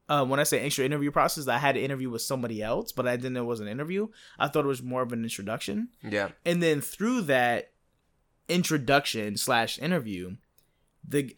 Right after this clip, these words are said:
Speaker 1: uh, the owner of the, the organization actually told me, he was like, "Nah, we can't, we can't do this." And I was like, "But you already hired me. Like, you already told me you want me to bring you, me onto your team.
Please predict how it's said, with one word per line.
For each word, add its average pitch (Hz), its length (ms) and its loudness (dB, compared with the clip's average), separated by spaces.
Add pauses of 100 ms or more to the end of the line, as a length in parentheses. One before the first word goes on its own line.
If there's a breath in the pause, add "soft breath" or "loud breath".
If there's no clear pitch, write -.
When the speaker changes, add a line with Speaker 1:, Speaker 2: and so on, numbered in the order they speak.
Speaker 1:
uh, 123 440 2
the 113 180 -2
owner 151 380 4
of 127 120 2
the, 113 140 -2 (220)
the 120 180 -4
organization 113 640 -4
actually 101 280 -8
told 104 180 -4
me, 107 80 -6
he 107 60 -8
was 82 100 -10
like, 82 160 -12
"Nah, 76 260 -14
we 73 100 -14
can't, 69 300 -16 (360)
we - 80 -16
can't 60 180 -14
do 69 140 -12
this." - 420 -14 (1000)
And 143 120 0
I - 20 4
was 170 120 2
like, 151 200 2 (140)
"But 156 180 2
you 220 160 6
already 214 300 8
hired 196 440 6
me. 107 180 -4
Like, 117 180 -8
you 170 80 4
already 190 200 4
told 190 260 0
me 165 80 0
you 147 80 0
want 147 160 0
me 139 60 -2
to 127 60 -2
bring 135 240 -4
you, 135 200 -6
me 127 360 -4
onto 120 300 -4
your 98 140 -4
team. 135 640 -2